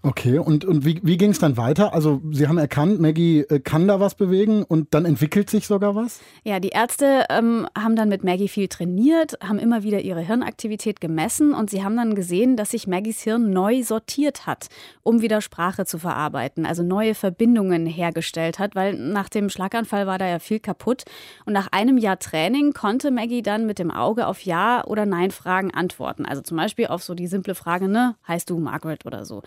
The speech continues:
Speaker 2: Maggie bekam dann auch eine Brille mit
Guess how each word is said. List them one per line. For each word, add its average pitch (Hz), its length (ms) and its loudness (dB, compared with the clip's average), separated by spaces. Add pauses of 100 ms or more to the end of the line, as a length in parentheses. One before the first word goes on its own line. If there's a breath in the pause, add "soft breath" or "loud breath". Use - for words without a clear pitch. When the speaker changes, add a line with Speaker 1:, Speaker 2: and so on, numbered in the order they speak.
(340 loud breath)
Speaker 2:
Maggie 190 240 2
bekam 214 320 0
dann 208 120 0
auch 170 180 -4
eine 180 140 0
Brille 294 640 0
mit 208 200 -4